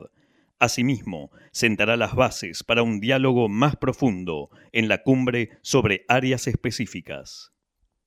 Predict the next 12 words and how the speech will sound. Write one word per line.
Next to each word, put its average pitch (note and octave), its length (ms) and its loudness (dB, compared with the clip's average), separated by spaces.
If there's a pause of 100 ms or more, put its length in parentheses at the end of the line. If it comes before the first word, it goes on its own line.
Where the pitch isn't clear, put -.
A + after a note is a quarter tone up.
(340)
Agenda, E2 720 -2
Foro C3+ 420 0
de G#2+ 100 -4
la F#2 100 -8
Sociedad F#2 460 -6
Civil, F#2 580 -8 (280)
seis C3+ 300 -2
de B2+ 80 0
junio, D#2+ 600 -6 (140)
sala A2 420 0
plenaria. E2 680 -6 (600)
Horario, D#2+ 680 -2